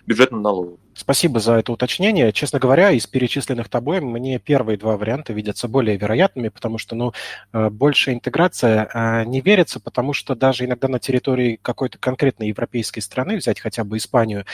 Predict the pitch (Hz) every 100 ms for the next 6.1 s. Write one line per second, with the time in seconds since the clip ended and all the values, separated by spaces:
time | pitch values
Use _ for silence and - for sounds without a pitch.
0 | - - 120 147 151 123 110 139 123 107
1 | 107 123 - - 113 110 - - - _
2 | 127 127 117 - 117 117 110 104 - _
3 | - 120 107 95 98 - 117 135 113 107
4 | 107 113 - 110 - 113 110 110 110 110
5 | 110 113 104 117 104 110 110 104 - 110